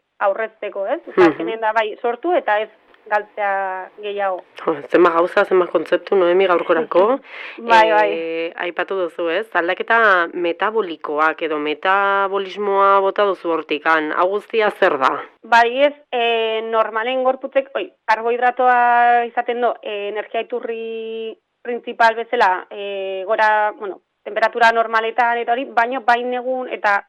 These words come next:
Speaker 1: hotzakin,
Speaker 2: Mhm.
Speaker 1: karbohidratoz aparte grasa da, eh, nutriente oso berezi bat, eh, energia bero asko sortzen dona, hau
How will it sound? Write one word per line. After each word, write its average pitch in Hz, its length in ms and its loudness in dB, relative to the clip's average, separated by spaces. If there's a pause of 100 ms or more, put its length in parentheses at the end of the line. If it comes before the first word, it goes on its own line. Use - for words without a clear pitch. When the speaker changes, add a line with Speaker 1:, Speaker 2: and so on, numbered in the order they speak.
(100)
Speaker 1:
hotzakin, 247 720 -4 (440)
Speaker 2:
Mhm. 185 140 6
Speaker 1:
karbohidratoz 247 800 4
aparte 254 400 2 (120)
grasa 240 360 0
da, 240 280 2 (100)
eh, 202 840 -6
nutriente 226 560 -6
oso 226 300 -4
berezi 226 360 -6
bat, 233 280 2
eh, 196 560 -8
energia 220 720 -2 (220)
bero 226 280 -2
asko 233 440 0
sortzen 220 320 -10
dona, 233 260 -4 (400)
hau 226 260 2